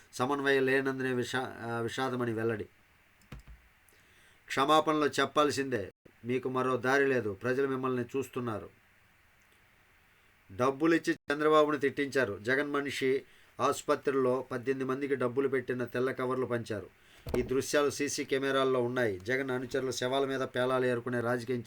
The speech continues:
చేశారు. ఓకే. అనుమతుల అధికారం మున్సిపల్స్కే. ఆర్డినెన్సులు జారీ చేస్తూ ఉత్తర్వులు విడుదల. రెండు చోట్ల అనుమతులు, కమిషనర్ల భారం తప్పిందంటున్న పట్టణవాసులు.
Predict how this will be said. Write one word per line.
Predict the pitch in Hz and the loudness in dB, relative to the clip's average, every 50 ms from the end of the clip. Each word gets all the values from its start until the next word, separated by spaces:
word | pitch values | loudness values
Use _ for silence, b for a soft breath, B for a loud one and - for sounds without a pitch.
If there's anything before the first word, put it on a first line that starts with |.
| - | -4
చేశారు. | 120 120 110 - 113 92 78 - _ _ _ _ _ b b b b b b b _ _ _ _ _ _ _ _ _ - - - _ _ _ _ _ - 98 | -4 -4 -4 -6 -8 -10 -12 -16 _ _ _ _ _ b b b b b b b _ _ _ _ _ _ _ _ _ -20 -20 -20 _ _ _ _ _ -20 -20
ఓకే. | 95 92 - - - - - - - - - - - _ _ _ _ _ _ _ _ _ _ _ _ _ _ _ _ _ _ _ _ _ _ _ _ _ _ _ _ _ _ _ _ - B B B B B B B B B B 120 | -20 -20 -20 -20 -20 -20 -20 -20 -20 -20 -20 -20 -20 _ _ _ _ _ _ _ _ _ _ _ _ _ _ _ _ _ _ _ _ _ _ _ _ _ _ _ _ _ _ _ _ -20 B B B B B B B B B B -2
అనుమతుల | 131 151 160 165 156 160 156 | 0 2 2 4 6 8 8
అధికారం | 147 143 147 - 156 156 151 147 143 143 151 135 127 | 8 8 8 8 10 10 10 8 6 2 0 -2 -4
మున్సిపల్స్కే. | 127 135 135 - - 156 151 143 - - - 123 101 - - _ _ _ _ _ _ _ - | -4 -4 -4 2 4 4 4 4 4 0 -2 -4 -4 -6 -8 _ _ _ _ _ _ _ 2
ఆర్డినెన్సులు | 117 131 143 139 147 156 156 151 127 151 151 | 4 4 4 4 2 0 0 2 0 0 0
జారీ | 135 143 143 143 | 2 4 2 2
చేస్తూ | 135 120 143 143 - - 143 135 | 2 2 0 0 0 0 0 -2
ఉత్తర్వులు | 131 127 - 147 139 143 139 | 0 0 -2 0 2 2 2
విడుదల. | 135 131 131 131 135 135 139 139 135 | 2 2 2 2 2 2 2 2 0
రెండు | 127 127 127 131 123 - | 0 -2 -4 -4 -2 -2
చోట్ల | 139 135 131 135 | -2 -2 -2 -2
అనుమతులు, | 131 127 131 139 135 120 135 135 | -2 -2 -2 -4 -4 -2 -2 -2
కమిషనర్ల | 131 - 131 131 131 - - 135 127 127 127 | -2 -2 -4 -4 -4 -6 -6 -6 -4 -4 -4
భారం | 110 117 127 127 131 123 | -2 -2 -2 -2 -2 -4
తప్పిందంటున్న | 117 123 120 - 135 131 123 123 123 117 123 120 120 120 120 120 - b b b b b - | -6 -6 -6 -6 -6 -6 -4 -4 -4 -4 -6 -4 -4 -4 -4 -6 -10 b b b b b -6
పట్టణవాసులు. | 113 - - 127 131 127 120 117 104 - 95 85 | -6 -4 -4 -2 -2 0 0 0 -2 -4 -12 -18